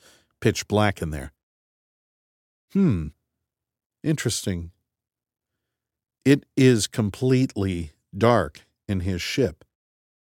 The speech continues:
That door probably leads to an airlock, but even an airlock would have some lights in it, wouldn't it?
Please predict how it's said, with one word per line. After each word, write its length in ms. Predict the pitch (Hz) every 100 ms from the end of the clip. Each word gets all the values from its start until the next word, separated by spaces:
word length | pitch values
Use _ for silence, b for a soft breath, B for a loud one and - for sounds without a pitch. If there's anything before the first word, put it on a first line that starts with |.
| _ _ _ _ _ _ _
That 160 | 120 117
door 220 | 139 156
probably 500 | 131 135 113 104 110
leads 340 | 104 113 104 -
to 120 | 110
an 100 | 101
airlock, 520 | 117 139 104 98 -
but 120 | 110
even 440 | 104 131 135 113 113
an 280 | - 101 98
airlock 600 | 107 117 170 131 92 87 -
would 120 | 87
have 200 | 101 90
some 680 | - - - 127 104 95 - -
lights 600 | 92 98 147 170 - - -
in 120 | 76
it, 120 | 73 -
wouldn't 260 | 95 98 139
it? 200 | 180